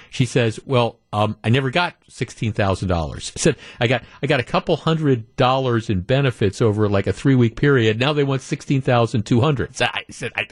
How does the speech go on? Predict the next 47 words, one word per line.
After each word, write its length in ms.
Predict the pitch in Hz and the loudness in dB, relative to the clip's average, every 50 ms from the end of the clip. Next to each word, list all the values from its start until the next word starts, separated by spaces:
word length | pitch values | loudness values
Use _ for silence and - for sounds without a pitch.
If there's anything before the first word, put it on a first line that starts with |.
| - | -6
I 40 | 131 | -4
never, 400 | 131 135 143 143 143 139 123 - - - - - - - _ | -2 -2 -2 -2 -2 -4 -4 -6 -8 -16 -20 -20 -20 -8 _
I, 160 | - 120 131 - - | -2 -2 -2 -2 -2
I 60 | 120 | -2
never 400 | 120 123 123 127 131 131 127 110 | 0 2 2 0 0 0 0 0
got 260 | 117 117 107 107 - | 0 0 -2 -2 -2
that 140 | 104 95 90 | -4 -2 0
money." 360 | 104 131 151 120 90 - - _ _ - - _ _ | 2 2 0 0 -4 -8 -14 _ _ -20 -20 _ _
So, 640 | - - - - 147 135 123 120 117 113 107 104 - - - - - - - | -14 -8 -2 0 2 2 2 2 0 0 -2 -4 -8 -14 -20 -20 -20 -18 -10
um, 580 | - 113 104 107 107 104 107 107 104 98 95 - - | -6 -4 0 0 2 2 2 0 0 -2 -2 -4 -2
you 140 | - 117 | 0 2
know, 80 | 107 101 | 2 2
y-, 240 | 104 - 110 98 - _ _ - | 0 -2 -6 -10 -10 _ _ -8
assuming 500 | - 101 - - - 180 175 160 139 120 | -6 -4 -2 0 0 2 2 0 -2 -2
the 80 | 110 110 | -2 -2
woman's 340 | 110 110 104 104 98 - | -2 -2 -2 -2 -4 -6
telling 340 | - - 113 117 113 104 98 | -6 -4 -4 -2 -2 -2 -2
the 60 | 90 | -4
truth, 400 | - - - 139 120 87 76 - - - - - - - | -4 0 2 2 2 2 0 -4 -10 -18 -20 -12 -4 -2
that 140 | 117 117 | 0 0
is 160 | 131 143 135 - | 0 0 -2 -4
kind 220 | - 127 110 104 | -4 -4 -4 -2
of 80 | 95 104 | -2 -2
adding 260 | 98 95 95 98 98 | -2 -2 0 0 0
insult 380 | 104 104 - - 113 98 95 | 0 0 0 0 0 0 0
to 160 | - - - 127 | -2 -2 0 0
injury, 420 | 131 127 107 101 98 95 87 87 | 0 2 0 0 0 0 0 0
that, 180 | 90 101 - - | 0 0 0 0
okay, 220 | 139 135 - 135 | -2 0 0 0
you, 180 | 107 98 101 95 - | 0 0 -2 -4 -4
you 160 | 101 95 104 | -4 -2 0
didn't 180 | 131 175 160 147 | 0 2 2 0
get 120 | 143 - | 0 -2
the 60 | - | -2
money, 260 | 120 117 117 117 117 | 0 0 2 2 2
but 160 | 110 120 110 - - - - _ | 0 0 -2 -4 -6 -16 -6 _
we 80 | - 131 | 2 2
want 260 | 131 135 123 - - | 2 2 0 -2 -4
you 80 | 120 | -4
to 40 | 110 | -4
give 120 | 120 113 110 | -2 0 -2
us 120 | 110 - | -2 -2
sixteen 420 | - - 131 - - - 127 110 | -2 -6 -8 -6 -2 -2 0 0
thousand 400 | - 120 110 104 104 - - 107 | 2 2 2 2 2 0 0 0
dollars, 720 | 98 98 95 98 98 101 101 98 98 98 95 95 90 - - - - - | 2 2 2 4 4 4 4 4 4 4 4 2 2 0 -4 -10 -6 -2
um, 260 | 95 92 92 90 87 | 0 2 2 2 2
more. 420 | 90 107 135 151 139 107 82 - | 4 4 4 4 4 4 2 -2